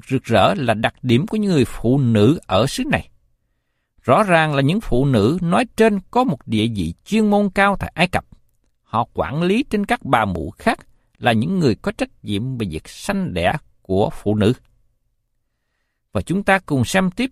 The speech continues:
trong Xuất Ai-cập-tô-ký đoạn một, câu mười sáu. Mà rằng, khi các ngươi đi rước thai cho người đàn bà Hebrew,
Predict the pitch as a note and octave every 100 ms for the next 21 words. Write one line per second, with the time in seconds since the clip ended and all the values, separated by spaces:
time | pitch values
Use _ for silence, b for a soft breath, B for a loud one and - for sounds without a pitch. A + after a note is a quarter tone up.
0 | - - G3+ - - G3 G#3 G#3 F#3 -
1 | A3 D#4+ - - A#2+ G#2 B2 E2 - _
2 | _ _ D3 C#3+ G2 - A#2+ D3 F3+ _
3 | _ _ _ _ _ _ - D#3 D#3 D3+
4 | E3 D3 - _ _ _ _ _ - F3+
5 | A#3 - F#3 G3+ F#3+ G3+ F#3+ A3+ C4+ -
6 | - - G#3+ G#3+ - G#3 G3 D#3 C#3+ B2
7 | A#2+ A#2+ G#2 D3+ G3 G3+ G3 A3